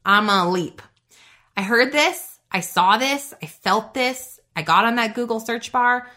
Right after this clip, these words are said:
"How to start a podcast." Started researching it, figuring it all out. And the right websites were popping up, the right people, the right podcasts.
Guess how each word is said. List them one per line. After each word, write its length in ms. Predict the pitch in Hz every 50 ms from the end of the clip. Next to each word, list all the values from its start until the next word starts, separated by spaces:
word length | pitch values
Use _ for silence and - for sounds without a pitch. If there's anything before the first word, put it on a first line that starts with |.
| _ _ _
"How 220 | - - 196 190 190
to 60 | 196
start 180 | - 208 202
a 40 | 202
podcast." 680 | 202 190 165 131 - - 170 160 - - - - - - _ _ - - _ _ _ _
Started 260 | - - 233 208 202
researching 640 | 196 196 220 240 269 254 - 220 208 196 - 202 180
it, 180 | 165 160 - -
figuring 580 | - - - 240 240 220 233 247 247 240 233
it 120 | 233 226 226
all 200 | 214 208 208 202
out. 280 | 190 185 170 139 - - - _ _ _ _ _ _ -
And 420 | 214 220 220 214 202 196 185 - - _ -
the 200 | 196 196 202 185
right 360 | 180 175 196 202 247 240 -
websites 440 | 240 240 233 233 - 233 220 220 -
were 80 | 214
popping 420 | 202 - - 214 202 - 202 190 180
up, 100 | 151 - - -
the 100 | 151 151
right 320 | 170 208 220 247 233 208
people, 460 | - - - 208 196 175 147 - - -
the 140 | 175 180
right 280 | 170 185 190 240 247 226
podcasts. 840 | - - 247 240 233 233 226 - - 220 190 185 180 - - -